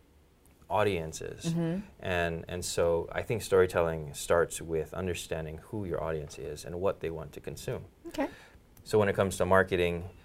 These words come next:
Speaker 1: uh, every company has a different m-, target market.
Speaker 2: Absolutely, absolutely.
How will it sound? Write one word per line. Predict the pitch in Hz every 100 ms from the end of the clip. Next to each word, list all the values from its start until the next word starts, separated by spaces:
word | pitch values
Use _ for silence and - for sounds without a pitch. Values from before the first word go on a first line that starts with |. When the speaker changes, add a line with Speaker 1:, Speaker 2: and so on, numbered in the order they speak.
| - -
Speaker 1:
uh, |
every | 95 92 92
company | 90 95 90 87
has | 90 85
a | 82
different | 82 - 82 78 - - - - -
m-, | 87 82 -
target | - 87 82 80 85
market. | 85 80 82 - - -
Speaker 2:
Absolutely, | 151 156 - 160 135 131 156
absolutely. | 139 147 - 135 - -